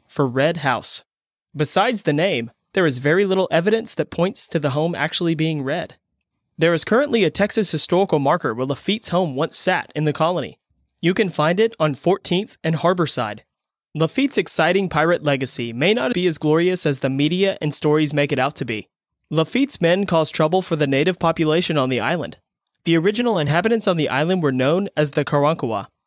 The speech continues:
an indigenous population that has roots in this area for thousands of years. At first, the pirate colony and the Karankawa traded and mingled socially,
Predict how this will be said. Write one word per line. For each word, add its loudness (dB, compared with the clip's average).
an 2
indigenous 2
population 0
that -2
has 0
roots 0
in 0
this -2
area 0
for 0
thousands 0
of -2
years. -4
At 2
first, 0
the -2
pirate 2
colony 2
and 0
the -2
Karankawa 0
traded 0
and 0
mingled 0
socially, -4